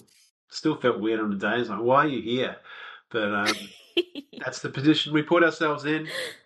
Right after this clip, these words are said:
Speaker 2: And it's, it's nice. It's so nice. So thank you, everybody. Um, it was so special. And who knows, we might do it again next time with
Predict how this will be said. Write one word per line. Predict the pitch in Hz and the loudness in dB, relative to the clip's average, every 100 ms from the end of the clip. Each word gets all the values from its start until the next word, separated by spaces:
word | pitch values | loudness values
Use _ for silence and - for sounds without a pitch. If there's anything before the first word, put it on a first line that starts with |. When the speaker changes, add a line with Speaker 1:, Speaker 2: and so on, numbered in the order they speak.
| _ _ _ _ - | _ _ _ _ -2
Speaker 2:
And | 185 | 0
it's, | 175 - - | 0 -6 -8
it's | 196 - 226 | -8 -6 -2
nice. | 190 170 170 - | 2 2 0 -10
It's | - - | -14 -6
so | 190 170 | -2 -2
nice. | 170 185 - | -2 -4 -4
So | - 180 | -8 -6
thank | 180 180 | -6 -8
you, | 202 180 | -8 -6
everybody. | 165 170 160 165 160 151 139 - | -6 -6 -8 -6 -8 -8 -12 -10
Um, | 151 147 143 - _ _ _ _ _ _ _ _ | -10 -10 -14 -20 _ _ _ _ _ _ _ _
it | 170 156 - | -10 -10 -10
was | 170 160 156 - - _ _ _ _ - | -6 -6 -8 -12 -14 _ _ _ _ -14
so | - 180 170 165 | -8 -2 -2 -2
special. | - 156 - 165 160 151 - - - _ - | -4 -4 -4 -8 -10 -12 -16 -20 -20 _ -6
And | 180 170 170 156 - - | 0 0 0 -4 -4 0
who | 302 | 6
knows, | 330 226 196 | 6 6 0
we | 196 | -2
might | 196 190 - | -2 -4 -4
do | 226 | -2
it | 220 | -2
again | - 185 175 165 | 2 2 0 -4
next | 165 165 - | -6 -8 0
time | 175 160 160 | 2 2 0
with | 165 | -6